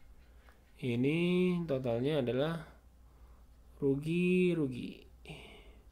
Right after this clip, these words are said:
atau losses. Nah,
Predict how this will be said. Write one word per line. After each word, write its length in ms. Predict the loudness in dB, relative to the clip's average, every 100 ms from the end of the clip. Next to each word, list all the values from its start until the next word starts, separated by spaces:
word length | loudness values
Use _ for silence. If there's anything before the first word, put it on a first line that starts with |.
| -20 -20 -20 -20 -20 -20 -16
atau 480 | -14 -8 -4 -4 -4 -8 -20 -12
losses. 720 | -10 -10 -10 -12 -12 -12 -14 -18 -20 -20 -20 -20 -16 -16 -16 -18 -20 -20 -12 0
Nah, 240 | 4 4